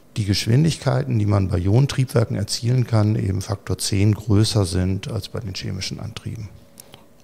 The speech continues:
Und deshalb kann man eben mit so einem kleinen Ionentriebwerk mit der gleichen Masse den zehnfachen Schub erzeugen.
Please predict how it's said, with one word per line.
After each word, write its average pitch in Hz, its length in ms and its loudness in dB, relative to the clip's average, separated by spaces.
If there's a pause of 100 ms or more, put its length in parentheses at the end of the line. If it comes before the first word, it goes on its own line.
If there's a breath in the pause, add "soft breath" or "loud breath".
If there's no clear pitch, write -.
Und 98 140 -6
deshalb 113 460 0
kann 104 200 0
man 123 160 2
eben 135 500 0
mit - 140 -2
so 104 100 -4
einem 98 220 -4
kleinen 95 320 0
Ionentriebwerk 143 920 0 (600 loud breath)
mit 113 100 -2
der 92 80 4
gleichen 101 460 2
Masse 104 480 4
den 95 160 2
zehnfachen 95 440 -4
Schub - 220 -8
erzeugen. - 560 -10